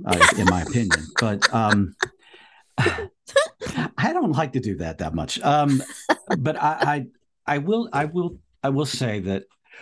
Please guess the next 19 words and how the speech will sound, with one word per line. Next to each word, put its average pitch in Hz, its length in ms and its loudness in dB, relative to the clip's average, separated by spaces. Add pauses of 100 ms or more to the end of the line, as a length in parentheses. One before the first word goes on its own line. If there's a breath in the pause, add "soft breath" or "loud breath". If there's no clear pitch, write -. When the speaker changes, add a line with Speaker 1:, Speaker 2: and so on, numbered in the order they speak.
(140)
Speaker 1:
what 165 260 2
I, 185 140 4
I - 120 2
want 139 340 2
people 120 360 0
to - 180 -6
always 104 440 0
remember, 85 600 -4
even 180 380 2
though 123 440 0 (460)
there 120 260 2
are 117 60 2
similarities 107 920 -2 (460)
for 117 320 4
all 127 240 8
people 104 340 2
going 85 440 2
through 80 220 -2
trauma, 71 560 -2